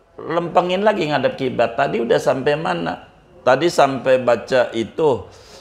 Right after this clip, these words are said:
eh, apa namanya, "Wala antum abdun ma'bud," ya, terus ya, sambil jalan. Nah, udah,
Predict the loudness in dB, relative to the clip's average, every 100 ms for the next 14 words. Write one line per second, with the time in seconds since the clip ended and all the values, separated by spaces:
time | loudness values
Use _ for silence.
0 | -2 4 4 6 2 2 0 2 0 0
1 | -2 0 -4 -6 -12 -20 -4 2 4 6
2 | 4 0 0 0 0 0 0 0 0 0
3 | 0 -2 2 2 0 -4 -2 0 2 2
4 | 0 -6 -10 -10 -12 -14 0 2 2 2
5 | 0 0 -2 -2 -4 -6 -8 -10 -20 -20
6 | -20 -20 -18 -6 0 4 6 6